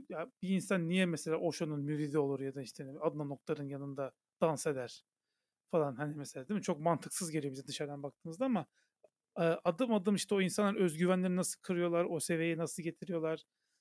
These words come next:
nasıl mutlak teslimiyet sağlıyorlar, bazen korku taktikleri uyguluyorlar falan. Bunları mesela, yani tamam, hoş, nahoş şeyler ama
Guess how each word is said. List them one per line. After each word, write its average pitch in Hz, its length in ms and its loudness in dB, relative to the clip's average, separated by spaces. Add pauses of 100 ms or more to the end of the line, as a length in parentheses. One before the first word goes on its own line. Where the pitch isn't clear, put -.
(140)
nasıl 175 200 0
mutlak 165 600 2
teslimiyet 165 880 -2
sağlıyorlar, 151 720 0 (440)
bazen 170 360 8
korku 170 320 4
taktikleri 165 460 0
uyguluyorlar 160 400 -4
falan. 240 220 0
Bunları 190 300 0
mesela, 196 420 0 (920)
yani 175 140 -6
tamam, 180 300 4 (340)
hoş, 180 280 2
nahoş 175 440 8
şeyler 160 260 4
ama 240 340 4